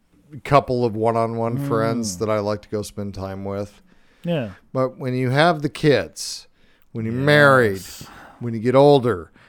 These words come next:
Speaker 1: when you have a fucking career, when you're ha-, when you, it's work, family time, and that's all you have time for, it's impossible
Speaker 2: Mm.
Speaker 1: to have those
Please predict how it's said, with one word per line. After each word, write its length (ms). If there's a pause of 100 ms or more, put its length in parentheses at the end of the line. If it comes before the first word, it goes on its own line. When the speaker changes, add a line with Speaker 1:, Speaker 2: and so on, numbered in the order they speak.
(120)
Speaker 1:
when 140
you 100
have 160
a 80
fucking 560
career, 500
when 200
you're 220
ha-, 280
when 220
you, 240 (280)
it's 240
work, 520
family 560
time, 340
and 120
that's 200 (100)
all 160
you 160
have 140
time 220
for, 300
it's 180
impossible 760 (180)
Speaker 2:
Mm. 340
Speaker 1:
to 460 (100)
have 320
those 460